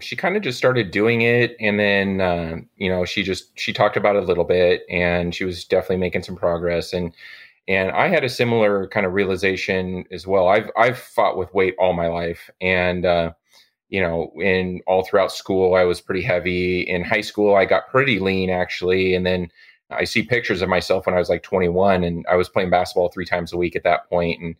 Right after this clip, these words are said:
I was dunking a basketball. And so I was, like, pretty lean, and one ninety-five was the lowest I had ever gotten. And then I had my first marriage. And then once my, my son was born with her, my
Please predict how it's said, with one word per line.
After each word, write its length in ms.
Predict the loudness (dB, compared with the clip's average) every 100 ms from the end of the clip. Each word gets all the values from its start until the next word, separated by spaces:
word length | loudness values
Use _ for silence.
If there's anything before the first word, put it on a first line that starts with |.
| _ _ _
I 40 | -16
was 100 | -4
dunking 340 | -2 -2 -2
a 40 | 0
basketball. 500 | 0 0 2 2 2
And 100 | 0
so 140 | 0
I 20 |
was, 120 | 2
like, 180 | 0 -2
pretty 280 | -2 0 0
lean, 480 | 0 0 0 -4 -6
and 520 | -2 0 0 -2 -8 -4
one 180 | 0 2
ninety-five 680 | 0 -2 0 2 4 2
was 160 | -2 -4
the 80 | 0
lowest 340 | 4 4 4
I 60 | 0
had 120 | 2
ever 220 | 0 -2
gotten. 480 | 0 0 -2 -8 -10 _ _ _ -6
And 140 | 0 2
then 380 | 2 2 -2 2
I 360 | 2 2 -2 -14 _ -10
had 220 | -2 -2
my 120 | -2 -4
first 280 | -4 -2
marriage. 400 | 0 2 2 0
And 100 | -2
then 280 | -4 -6 -8 -4
once 280 | -4 -4 -4
my, 220 | -4 -4 -12 _
my 160 | -6 -6
son 280 | -2 -2 0
was 160 | -2 -2
born 260 | -4 -2
with 140 | -4 0
her, 480 | 2 4 2 0 _ _ _ _ -6
my 120 | -2